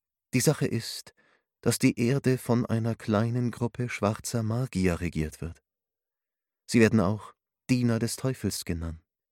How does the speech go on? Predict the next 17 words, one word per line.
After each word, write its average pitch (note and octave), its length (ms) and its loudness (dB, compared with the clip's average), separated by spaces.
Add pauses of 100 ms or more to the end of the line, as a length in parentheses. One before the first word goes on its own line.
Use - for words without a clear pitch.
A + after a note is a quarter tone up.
(640)
Und G#2+ 220 4
sie F2+ 220 2
handeln G#2+ 520 0
durch G#2+ 280 -4
die G#2+ 160 2
Sonderdienste. E2+ 960 -4 (520)
Und C3+ 160 4
verschiedene B2 640 2
Präsidenten G2 680 -2
und D#2 220 -4
Minister F#2+ 460 0
sind F#2 220 -4
nur G2+ 220 -2
Schachfiguren D#2+ 1000 -4
in D#2 180 -10
ihren D#2 300 -10
Händen. D#2+ 580 -12